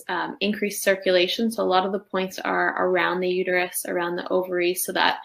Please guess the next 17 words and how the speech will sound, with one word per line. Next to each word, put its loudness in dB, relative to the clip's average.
um, -4
reproductive -2
area 2
that 2
help, 0
you -10
know, -8
increase -4
the -2
quality 2
of -2
the -2
eggs, 2
increase -4
the -8
quality 2
of 4